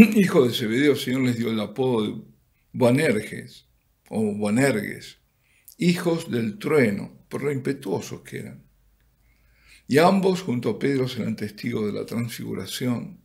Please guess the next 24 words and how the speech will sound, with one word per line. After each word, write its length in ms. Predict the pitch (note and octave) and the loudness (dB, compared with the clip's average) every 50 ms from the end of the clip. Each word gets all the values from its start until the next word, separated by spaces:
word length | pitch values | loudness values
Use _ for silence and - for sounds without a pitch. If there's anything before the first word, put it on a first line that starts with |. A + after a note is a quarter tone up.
| _ _ _ _ _ _ _ _ _ _ _ _ _ _ _ _ _ _ _ _ | _ _ _ _ _ _ _ _ _ _ _ _ _ _ _ _ _ _ _ _
de 100 | - G#2+ | -6 -2
la 140 | A2 A#2 B2+ C3 | 0 0 0 2
resurrección 720 | C3+ C3 C3 - C3 A#2 A2+ G#2+ - - - B2 A#2 A2+ A2 | 0 -2 -4 -6 -6 -6 -8 -8 -8 -8 -6 -4 -4 -2 -4
de 60 | G#2+ | -4
la 80 | G#2+ A2 | -6 -6
hija 220 | G#2+ - - - | -8 -8 -10 -10
de 100 | G2 G2+ | -10 -10
Jairo 540 | - - - A#2 B2 B2 B2 A#2 - - _ _ _ _ _ _ _ _ _ _ _ _ _ _ _ _ _ _ _ _ _ _ _ _ | -10 -10 -8 -8 -8 -8 -10 -12 -14 -16 _ _ _ _ _ _ _ _ _ _ _ _ _ _ _ _ _ _ _ _ _ _ _ _
y 120 | - - A2+ | -8 -4 -2
de 120 | A2+ G#2 | -2 -2
la 80 | G#2 G#2+ | -2 -2
agonía 500 | G#2 G2+ G#2+ A2+ B2 B2+ B2 A2+ G2+ G#2 | -2 -2 -2 0 2 2 2 2 0 -4
del 140 | G2+ G2+ G2+ | -6 -8 -10
Señor 400 | - - G#2+ G#2 G#2+ G#2+ G2+ G2 | -10 -10 -6 -4 -4 -4 -4 -6
en 60 | G#2 | -8
el 60 | G2+ | -10
Getsemaní. 720 | - - - - - - G#2 G2 G2 F#2+ G2+ - - - - _ _ _ _ _ _ _ _ _ _ _ _ _ _ _ _ _ _ _ _ _ _ _ _ _ _ _ _ _ _ _ _ _ _ _ _ _ | -10 -12 -10 -10 -10 -10 -8 -10 -10 -10 -10 -12 -12 -14 -18 _ _ _ _ _ _ _ _ _ _ _ _ _ _ _ _ _ _ _ _ _ _ _ _ _ _ _ _ _ _ _ _ _ _ _ _ _
La 100 | - A#2+ | -4 -2
madre, 340 | C3+ E3 F#3 F#3 F3 E3 - | 2 2 2 2 2 0 0
como 260 | - A2+ A2+ A#2 B2 | 0 -2 0 0 0
dije, 600 | C#3+ D3 C3 - - A2+ - G2+ - - - - _ _ _ _ _ _ _ _ _ _ _ _ _ _ | -2 -2 -4 -4 -6 -4 -4 -4 -6 -10 -12 -20 _ _ _ _ _ _ _ _ _ _ _ _ _ _
se 180 | - - A#2+ A#2 | -10 -6 -4 -2
llamaba 400 | A2+ A#2+ A#2+ B2 A#2+ A#2 A#2 A#2+ | -2 0 2 2 2 2 0 -2
Salomé, 580 | - - A2+ G#2+ A2 A2 A2 A2 G#2 - - | -4 -6 -4 -4 -2 -2 -2 -2 -2 -4 -6